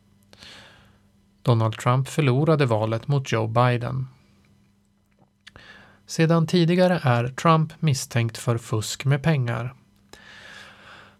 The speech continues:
Han är också misstänkt för att ha använt hemliga papper på fel sätt. Nästa år är det val i U S A.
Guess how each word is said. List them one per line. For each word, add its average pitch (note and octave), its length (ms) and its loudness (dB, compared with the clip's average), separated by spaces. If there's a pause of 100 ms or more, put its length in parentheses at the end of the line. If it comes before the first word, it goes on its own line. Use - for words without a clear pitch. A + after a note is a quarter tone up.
Han A2 240 0
är A2+ 100 2
också A2+ 300 -2
misstänkt D3 760 0 (120)
för D#3+ 320 4
att D#3 140 2
ha E3 180 0
använt B2 680 2 (120)
hemliga B2 540 0
papper C3 680 0
på C3+ 120 0
fel A#2+ 260 -2
sätt. - 540 -8 (1400)
Nästa E3 340 2
år A#2+ 280 2
är B2 100 2
det A#2+ 100 0
val A#2+ 400 0
i C3 80 2
U A#2+ 160 0
S - 200 -6
A. B2 220 -6